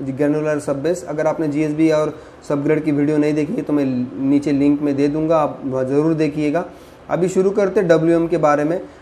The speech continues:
डब्ल्यूएम का मतलब आपने देख लिया वेट mix macadam, इसका thickness लमसम दो सौ से ढाई सौ एम एम होता है।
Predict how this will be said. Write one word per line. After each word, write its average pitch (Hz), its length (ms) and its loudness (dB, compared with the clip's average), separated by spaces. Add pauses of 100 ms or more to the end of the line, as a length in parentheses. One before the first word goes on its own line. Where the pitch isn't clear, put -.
(140)
डब्ल्यूएम 196 580 2
का 196 200 -2
मतलब 185 340 -2
आपने 180 200 0
देख 170 220 -2
लिया 180 140 0
वेट 156 380 -2
mix 165 240 -4
macadam, 160 420 0
इसका 165 220 0
thickness 180 540 -2
लमसम 160 400 0
दो 151 220 0
सौ 160 100 -2
से 156 100 0
ढाई 131 220 -2
सौ 127 140 -4
एम 147 60 0
एम 147 160 0
होता 131 200 -4
है। 160 140 -4